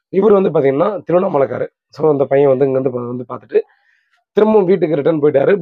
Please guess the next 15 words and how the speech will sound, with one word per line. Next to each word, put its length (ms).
பெங்களூர்ல 380
இருக்காரு. 420
But 200
பெங்களூர்ல 280
இருந்தும் 280
பார்த்தீங்கன்னா 280
அவங்க 120
வந்து 220
பி 180
ஆர் 80
பி 120
அங்க 220
தான் 140
வரணும்னு 340
சொல்லியிருக்காங்க. 420